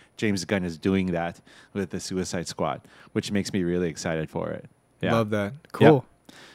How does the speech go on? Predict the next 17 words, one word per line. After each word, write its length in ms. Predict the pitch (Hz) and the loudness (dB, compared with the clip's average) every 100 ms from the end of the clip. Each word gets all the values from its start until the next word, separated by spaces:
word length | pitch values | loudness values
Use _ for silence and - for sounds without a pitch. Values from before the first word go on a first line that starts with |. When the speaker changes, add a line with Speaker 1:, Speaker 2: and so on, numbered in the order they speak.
| - - - - | -20 -20 -10 6
Speaker 1:
All 180 | 147 113 | 10 12
right, 340 | 110 127 117 - | 12 12 10 4
a 100 | 113 | 4
look 200 | 131 139 | 4 6
at 120 | 117 | 4
future 460 | - 131 117 131 - | 4 2 4 4 4
episodes. 680 | 110 - - 139 143 - - | 2 2 6 8 8 4 2
Next 300 | 110 113 - | 4 4 4
week, 240 | 117 135 | 2 4
we'll 100 | 104 | 2
be 140 | 104 107 | 2 4
reviewing 320 | 104 104 98 | 2 2 -2
two 220 | - 120 | -2 -4
films, 500 | 107 113 123 156 - - - - | 0 -2 0 -2 -6 -12 -16 -4
which 180 | 107 | 0
are 80 | 110 | 2
Minari 580 | 95 98 98 98 117 151 | 2 2 4 4 4 2